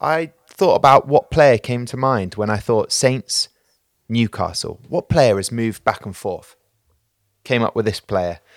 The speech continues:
You might not get it, but here we go. It's not really for you. It's for everyone who listens. Okay, name the player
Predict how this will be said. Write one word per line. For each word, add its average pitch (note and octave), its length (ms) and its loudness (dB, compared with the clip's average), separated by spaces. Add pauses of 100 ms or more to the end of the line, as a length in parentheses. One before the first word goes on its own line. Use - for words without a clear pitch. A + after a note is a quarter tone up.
(260)
You E3+ 120 -10
might F3+ 180 -2
not B2+ 180 -6
get C3+ 160 2
it, - 220 -2 (300)
but - 340 2 (240)
here G#2 220 -4
we C3 80 -2
go. F2+ 260 0 (200)
It's - 120 -14
not B2 140 -6
really C#3 180 0
for B2 140 -8
you. G2+ 360 -4
It's - 160 -20
for A#2 100 -8
everyone A2 260 -6
who A#2+ 80 -6
listens. - 560 -10 (760)
Okay, - 300 -18 (160)
name D#3+ 320 2
the G3+ 100 6
player A2 480 2